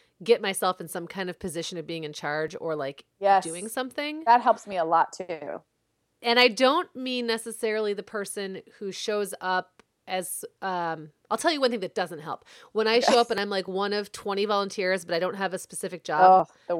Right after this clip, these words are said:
Speaker 1: and then I
Speaker 2: worst.
Speaker 1: kinda have to get there and, like, wait around
Speaker 2: The worst.
Speaker 1: and put myself really forward,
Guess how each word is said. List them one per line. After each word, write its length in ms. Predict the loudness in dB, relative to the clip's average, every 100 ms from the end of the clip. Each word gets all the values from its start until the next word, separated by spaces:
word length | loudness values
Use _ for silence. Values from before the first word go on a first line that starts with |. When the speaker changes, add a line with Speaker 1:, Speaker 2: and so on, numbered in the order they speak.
| 2
Speaker 1:
and 100 | 2
then 100 | 2
I 80 | 2
Speaker 2:
worst. 40 |
Speaker 1:
kinda 200 | 0 0
have 180 | 2 0
to 100 | -4
get 260 | -4 -4 0
there 180 | 0
and, 100 | 0
like, 140 | -2 -4
wait 220 | -2 0
around 500 | 0 2 0 -4 -10 _ _ _
Speaker 2:
The 80 | 0
worst. 400 | 2 0 -4 -4
Speaker 1:
and 420 | -2 -2 -4 -10 _ _
put 140 | -6
myself 340 | -6 -2 -2 -2
really 160 | -6
forward, 640 | -6 -4 -2 0 -2 -2